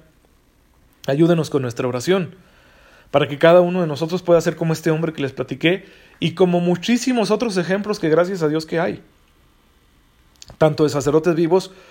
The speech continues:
como de sacerdotes difuntos, que se entregan a su pueblo, ¿verdad? Hasta,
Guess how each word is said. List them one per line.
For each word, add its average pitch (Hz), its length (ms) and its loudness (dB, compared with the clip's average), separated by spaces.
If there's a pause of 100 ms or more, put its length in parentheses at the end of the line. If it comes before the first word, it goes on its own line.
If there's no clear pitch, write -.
(260)
como 156 180 0
de 147 60 0
sacerdotes 147 440 -2
difuntos, 160 580 -4 (360)
que - 100 0
se 147 120 -4
entregan 156 520 0
a 147 60 -2
su 143 160 -8
pueblo, 160 480 2
¿verdad? 143 380 0
Hasta, 127 420 -6